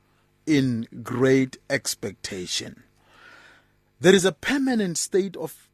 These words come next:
of expectation in the soul of a believer. God will compel even, um,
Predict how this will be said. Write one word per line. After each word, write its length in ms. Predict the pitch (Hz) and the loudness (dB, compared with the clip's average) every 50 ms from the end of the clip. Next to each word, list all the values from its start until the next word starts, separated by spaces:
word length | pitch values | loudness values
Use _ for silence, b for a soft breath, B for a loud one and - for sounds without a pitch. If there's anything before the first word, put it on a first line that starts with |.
| _ _ | _ _
of 300 | - 147 147 135 - - _ - | -6 -4 -4 -4 -6 -12 _ -12
expectation 1080 | 147 - - - - 170 160 139 - - 170 160 151 - - 165 165 160 160 - - _ | -10 -8 -10 -4 -2 -4 -4 -2 -4 -4 -4 -2 -2 -2 0 0 0 -2 -4 -6 -8 _
in 140 | - 160 156 | -6 -2 0
the 100 | 139 131 | 0 0
soul 460 | - - - - 165 151 143 127 123 - | 0 -2 -2 0 0 0 0 0 -2 -6
of 180 | 127 123 - | -8 -6 -6
a 80 | 123 113 | -6 -6
believer. 680 | 110 107 110 101 98 101 107 104 104 101 95 95 101 101 - _ _ _ _ _ _ b b b b b b b b b b b b b b b _ _ _ _ - 123 | -4 -6 -6 -8 -8 -10 -12 -12 -12 -14 -14 -16 -18 -18 -20 _ _ _ _ _ _ b b b b b b b b b b b b b b b _ _ _ _ -16 -4
God 580 | 110 147 156 165 190 226 269 269 285 277 - - - - | 2 6 8 8 8 6 4 0 -2 -4 -4 -6 -8 -6
will 560 | 156 160 151 156 156 147 139 123 113 80 - _ _ _ _ _ | -6 -2 2 2 4 4 4 4 2 -2 -8 _ _ _ _ _
compel 720 | - - 160 151 135 - - - 208 208 208 190 165 - | -4 -4 -2 -2 -4 -8 -8 -4 -2 0 0 -2 -2 -4
even, 580 | - 202 190 151 147 180 185 180 180 180 180 - _ _ _ b b b b b b b b b b b | -6 -6 -6 -4 -2 -2 -2 0 -2 -4 -6 -10 _ _ _ b b b b b b b b b b b
um, 420 | 135 156 151 147 143 135 127 123 | 4 6 6 6 6 4 0 -2